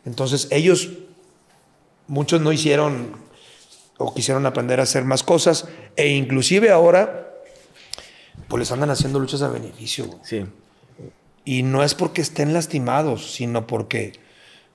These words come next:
Speaker 1: ya no tienen ellos, ah, la condición para luchar y económicamente están mal. Entonces, digo, yo respeto todo eso,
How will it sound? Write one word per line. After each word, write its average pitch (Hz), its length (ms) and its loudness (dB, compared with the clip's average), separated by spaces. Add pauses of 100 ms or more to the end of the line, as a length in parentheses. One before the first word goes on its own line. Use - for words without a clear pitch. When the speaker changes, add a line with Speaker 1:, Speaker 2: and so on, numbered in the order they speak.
(160)
Speaker 1:
ya 123 200 0
no 139 140 2
tienen 139 340 0
ellos, 131 560 0
ah, 107 260 0
la 107 100 -2
condición 113 420 -4
para 120 160 0
luchar 117 580 -4 (560)
y - 100 -2
económicamente 117 760 -6
están 101 300 -14
mal. - 180 -20
Entonces, 117 560 -8 (1040)
digo, 120 240 2
yo 120 140 2
respeto 139 420 0
todo 139 240 2
eso, 127 280 -2